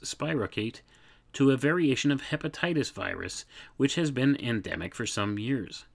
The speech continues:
to its kinship with the Epstein-Barr virus, a member of the herpes viridae. This is probably the most widely disseminated human virus today, affecting some ninety-five percent of the world's population. It is usually transmitted through saliva.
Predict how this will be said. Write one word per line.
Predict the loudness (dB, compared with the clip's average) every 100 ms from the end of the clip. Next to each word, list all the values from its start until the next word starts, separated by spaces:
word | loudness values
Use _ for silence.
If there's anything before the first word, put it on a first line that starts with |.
| -10
to | -4
its | -2 -2
kinship | -2 0 0 -2 -4
with | -4
the | -2 -2
Epstein-Barr | -6 -2 4 6 6 2 -2
virus, | -2 -8 -10 -12 -12 -14 -6
a | 2
member | 4 6 4
of | 2 0
the | -2
herpes | -2 -2 -2 -2
viridae. | -2 -2 -2 -4 -8 -12 -16 -20 -20 -20 -20 -20 -8
This | 2 4 2 0
is | 4 4
probably | 2 0 2 0 0
the | 0
most | 2 0 -2
widely | -4 -2 -2 -2 -2
disseminated | -4 0 2 2 2 -2 -4
human | -2 0 0
virus | -2 -4 -4 -4
today, | -4 -4 -2 -2 -2
affecting | -6 -6 -4 -4
some | -2 -2 -2
ninety-five | -2 -4 -4 -4 -6
percent | -6 -4 -2 -2 -8 -18 -12 -4
of | 4
the | 4
world's | 4 0 -2
population. | -2 -2 -2 -2 -2 -4 -8 -12 -18 -20 -20 -8
It | 2
is | 4 4
usually | 2 0 -2
transmitted | 0 -2 -2 -6 -8 -8
through | -6 -6
saliva. | -6 -8 -6 -8 -8 -12